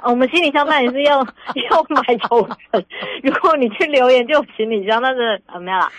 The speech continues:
就是我们那个九月我们的抽奖呢，有那个户外凉爽的露营扇两名，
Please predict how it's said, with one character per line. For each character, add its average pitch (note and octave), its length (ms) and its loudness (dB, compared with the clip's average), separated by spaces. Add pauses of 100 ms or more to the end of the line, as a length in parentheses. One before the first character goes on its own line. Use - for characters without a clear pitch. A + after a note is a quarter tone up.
(200)
就 D4 100 -6
是 F#4 260 2
我 D#4 120 4
们 B3 240 2 (300)
那 D#4 100 -2
个 C#4+ 140 2
九 A3+ 260 0
月 F4 180 2
我 D4 60 2
们 A3 160 -2
的 G#3 80 0
抽 B3 300 2
奖 G#3+ 200 -2
呢， F3+ 140 -8
有 F3 160 -6
那 A3 140 -6
个 - 80 -2
户 D4 400 0
外 B3 240 2
凉 G3 320 -2
爽 F3 280 0
的 E3+ 200 -4
露 A#3+ 380 -6
营 F3 380 -12
扇 A3+ 220 0
两 E3+ 220 -2
名， E3+ 360 -12